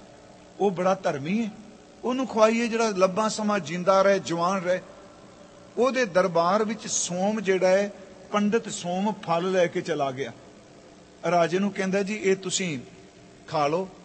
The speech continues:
ਮੈਨੂੰ ਇਹਦੇ ਬਦਲੇ ਕੋਈ ਦੇ ਦਿਓ, ਮੈਂ ਤਪੱਸਿਆ ਕਰਕੇ ਜਾਂ ਲਿਆਖ ਹੈ ਤੇ ਤੁਸੀਂ ਲੰਮਾ ਸਮਾਂ ਜਵਾਨ ਰਹੋਗੇ, ਚਿਰੰਜੀਵੀ ਹੋਵੋਗੇ।"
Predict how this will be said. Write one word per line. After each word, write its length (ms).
ਮੈਨੂੰ 220
ਇਹਦੇ 140
ਬਦਲੇ 340
ਕੋਈ 200
ਦੇ 180
ਦਿਓ, 160
ਮੈਂ 140
ਤਪੱਸਿਆ 520
ਕਰਕੇ 380
ਜਾਂ 200
ਲਿਆਖ 420
ਹੈ 160
ਤੇ 120
ਤੁਸੀਂ 560
ਲੰਮਾ 320
ਸਮਾਂ 320
ਜਵਾਨ 440
ਰਹੋਗੇ, 360
ਚਿਰੰਜੀਵੀ 600
ਹੋਵੋਗੇ।" 420